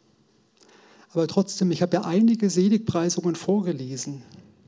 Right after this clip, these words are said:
Und ich kann mir schon vorstellen, dass jeder von uns in der einen oder anderen Seligpreisung oder von der einen oder anderen Seligpreisung verstärkt angesprochen wird.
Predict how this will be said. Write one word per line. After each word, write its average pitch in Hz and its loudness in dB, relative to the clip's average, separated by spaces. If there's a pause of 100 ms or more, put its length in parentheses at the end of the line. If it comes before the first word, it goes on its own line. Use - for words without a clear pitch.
(800)
Und 151 -4
ich 139 -4
kann 180 0
mir 180 2
schon 262 -4
vorstellen, 143 -2 (300)
dass - -4
jeder 185 2
von 185 0
uns 196 0 (600)
in 151 -2
der 156 0
einen 180 0
oder 185 2
anderen 170 -2
Seligpreisung 185 0
oder 151 -4
von 196 4
der 196 2
einen 170 2
oder 156 2
anderen 170 0
Seligpreisung 165 0
verstärkt 147 -4
angesprochen 165 -2
wird. - -10